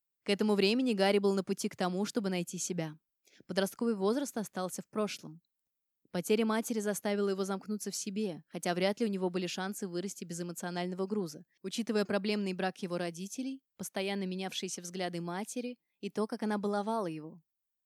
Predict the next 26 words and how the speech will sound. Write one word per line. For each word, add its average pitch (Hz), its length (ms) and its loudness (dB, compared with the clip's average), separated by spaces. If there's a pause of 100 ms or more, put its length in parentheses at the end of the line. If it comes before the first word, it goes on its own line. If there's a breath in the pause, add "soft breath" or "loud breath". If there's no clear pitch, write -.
(460 soft breath)
Он 190 160 0
также 247 300 2
унаследовал 226 540 0
её 202 160 0
неакадемические, 202 920 -4
но 190 120 -2
очень 190 300 -6
эмоциональные 180 640 -4
наклонности. 170 720 -8 (1000)
Это 180 180 -4
наследие 233 480 0
порождало 202 500 0
в 190 60 -2
нём 196 160 -2
такой 196 300 0
же 185 100 -2
конфликт, 190 540 -6
какой 202 300 -2
был 196 180 -2
у 208 40 -2
Дианы 202 380 -4
с - 140 -8
её 190 160 -4
собственными 202 640 -4
нерешёнными 196 640 -4
проблемами, 190 640 -4